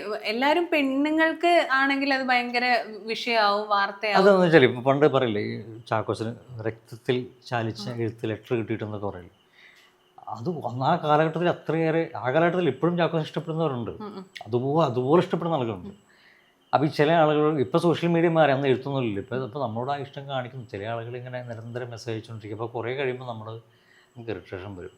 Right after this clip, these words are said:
Speaker 1: ഉം.
Speaker 2: കാരണം നമ്മൾ ചില സമയത്ത് പല മൈൻഡിലായിരിക്കും, എപ്പോഴും ഒരേപോലെ ആയിരിക്കില്ലല്ലോ. ഇപ്പൊ താൻ തലവേദന പിടിച്ചിരിക്കുന്ന സമയത്ത് ഞാൻ
Speaker 1: അതെ.
Speaker 2: വന്നിട്ട്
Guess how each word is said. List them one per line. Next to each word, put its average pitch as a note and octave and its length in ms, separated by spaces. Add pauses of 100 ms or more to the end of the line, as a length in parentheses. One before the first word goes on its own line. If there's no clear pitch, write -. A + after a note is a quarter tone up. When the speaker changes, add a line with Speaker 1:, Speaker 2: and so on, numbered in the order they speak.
(100)
Speaker 1:
ഉം. G3 140 (760)
Speaker 2:
കാരണം C#3 160
നമ്മൾ C#3 200
ചില D3 140
സമയത്ത് B2+ 460
പല A#2+ 220
മൈൻഡിലായിരിക്കും, B2 580
എപ്പോഴും B2+ 240
ഒരേപോലെ B2+ 320
ആയിരിക്കില്ലല്ലോ. A2+ 440
ഇപ്പൊ G2+ 140
താൻ B2 260
തലവേദന B2 360
പിടിച്ചിരിക്കുന്ന B2+ 440
സമയത്ത് A#2+ 240
ഞാൻ A#2 80
Speaker 1:
അതെ. B2 100
Speaker 2:
വന്നിട്ട് B2+ 260